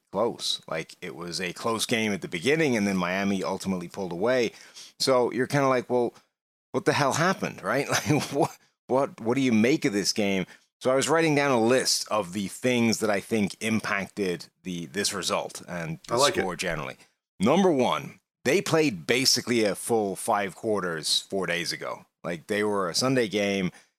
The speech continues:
Speaker 1: went almost all the way through overtime, uh, against, uh, Minnesota, right? And then here we are, Thursday Night Football on the road, i-, in the humidity, blah, blah, blah.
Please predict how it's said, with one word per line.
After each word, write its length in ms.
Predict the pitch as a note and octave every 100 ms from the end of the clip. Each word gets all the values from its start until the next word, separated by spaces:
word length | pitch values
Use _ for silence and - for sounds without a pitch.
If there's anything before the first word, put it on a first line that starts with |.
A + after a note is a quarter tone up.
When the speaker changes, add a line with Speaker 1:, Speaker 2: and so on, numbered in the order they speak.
| _ _ _ _ -
Speaker 1:
went 260 | A2+ A2
almost 460 | A2+ A2+ B2+ A#2+ A2
all 140 | A#2
the 80 | A2
way 160 | G#2+ G2
through 240 | - G#2
overtime, 540 | G2+ F#2+ G2+ G2 F#2 F#2+
uh, 260 | F#2 F2 D#2+
against, 760 | E2 G2 F2 - - - -
uh, 540 | D#2+ D#2 C#2 C2 - -
Minnesota, 500 | E2 G2+ - B2 G#2
right? 300 | D2 E2 F#2 -
And 220 | F#2 F2+
then 400 | F#2 F#2 F2 E2+ _ _ _ _
here 220 | - A#2
we 140 | G#2 G2
are, 180 | F2
Thursday 340 | - G#2+ F#2 G#2
Night 220 | F2+ D#2
Football 400 | F#2+ - F2 D#2+
on 180 | D#2 F#2
the 80 | F2
road, 460 | D#2+ D#2+ D#2+ D2+
i-, 60 | -
in 420 | D2+ C2 A2+ G2+
the 80 | F#2
humidity, 640 | E2 F#2 E2 D#2+ D#2+ D#2 -
blah, 280 | F#2+ E2+ D2
blah, 220 | C#2+ -
blah. 160 | G2